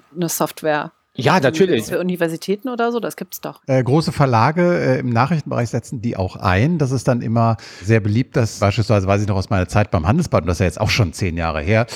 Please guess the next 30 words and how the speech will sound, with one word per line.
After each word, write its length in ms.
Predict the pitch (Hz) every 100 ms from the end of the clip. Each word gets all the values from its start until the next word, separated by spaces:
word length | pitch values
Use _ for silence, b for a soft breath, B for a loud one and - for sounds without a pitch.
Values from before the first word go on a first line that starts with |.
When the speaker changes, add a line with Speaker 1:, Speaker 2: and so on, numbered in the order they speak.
| B -
Speaker 3:
zwölf 300 | 120 120 113
Jahre, 300 | 80 95 120 B 107 - -
dass 640 | 123 113 104 - - 131
dann 160 | 113 101
Mittelständler 520 | 139 247 - 120 107
ganz 180 | 101 -
überrascht 400 | 101 92 101 -
waren, 220 | 127 123
dass 220 | 110 -
das 200 | 113 101
Handelsblatt 400 | 107 113 - 117
ein 80 | 110
Interview 320 | 107 123 131
mit 140 | 127 143
ihnen 120 | 139
geführt 360 | 131 156 156
hat. 340 | 165 165 - 127
Das 160 | 117
haben 160 | 107 110
sie 80 | 110
auf 100 | 104
ihrer 200 | 107 95
Homepage 340 | 104 110 143
veröffentlicht 480 | 147 131 135 143 143
und 80 | 131
dann 120 | 123
bekamen 340 | 110 117 117
sie 60 | 110
eine 100 | 113
Kostennote. 720 | 156 170 - 95 90 82 151